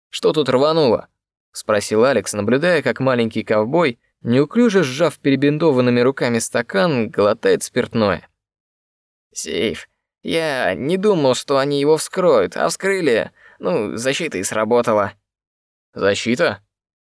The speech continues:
«Ага. Там, если не подождать две минуты, после открывания всех замков, детонирует взрывчатка». «Что за взрывчатка?» «Да я формулу-то не помню. Сам сварганил и к задней стенке прилепил.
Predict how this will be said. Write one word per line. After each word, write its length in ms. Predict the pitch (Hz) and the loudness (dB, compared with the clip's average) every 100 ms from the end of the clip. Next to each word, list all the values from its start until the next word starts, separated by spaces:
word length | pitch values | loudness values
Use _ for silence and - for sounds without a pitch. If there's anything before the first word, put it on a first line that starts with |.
| _ | _
«Ага. 680 | - 151 160 165 156 110 - _ | -6 -4 -2 0 0 -2 -6 _
Там, 260 | - 208 208 | -4 -4 -2
если 480 | 214 220 - 190 185 | 0 0 -2 -4 -4
не 100 | 185 | -4
подождать 420 | 185 - 254 285 | -2 -2 0 -2
две 160 | 214 180 | -2 -2
минуты, 560 | 170 160 120 101 87 - _ - | 0 2 2 2 -2 -4 _ -4
после 280 | 233 202 | -2 -2
открывания 480 | 202 - 220 214 196 | -4 0 0 0 -2
всех 240 | 180 190 139 | -4 -4 -2
замков, 540 | 170 185 - 156 - _ _ - | -2 -2 -2 -2 -4 _ _ -14
детонирует 600 | 170 - 240 240 220 202 | -6 -2 0 0 0 0
взрывчатка». 760 | 226 233 - 233 131 - - - _ _ _ _ _ _ _ _ _ - | 0 0 0 -2 -4 -8 -16 -20 _ _ _ _ _ _ _ _ _ -20
«Что 240 | - 175 | -8 -2
за 120 | 139 | 0
взрывчатка?» 640 | 131 147 - 147 - - - _ _ _ _ _ _ | 2 0 0 -4 -4 -10 -14 _ _ _ _ _ _
«Да 360 | - 52 92 120 | -16 -12 -4 -2
я 260 | 160 185 | 0 -2
формулу-то 600 | 170 208 180 175 170 165 | -2 0 0 0 0 0
не 100 | 156 | -2
помню. 480 | 147 107 170 151 98 - _ | 0 0 0 -2 -6 -10 _
Сам 260 | - 233 233 | -8 -4 -2
сварганил 760 | 202 208 202 202 190 113 80 - | 0 0 0 -2 0 0 -2 -6
и 140 | - 127 | -8 -6
к 60 | |
задней 260 | 156 160 185 | -2 -2 -4
стенке 360 | - 202 190 | -4 -4 -4
прилепил. 580 | - 123 123 131 156 135 | -2 0 0 2 2 2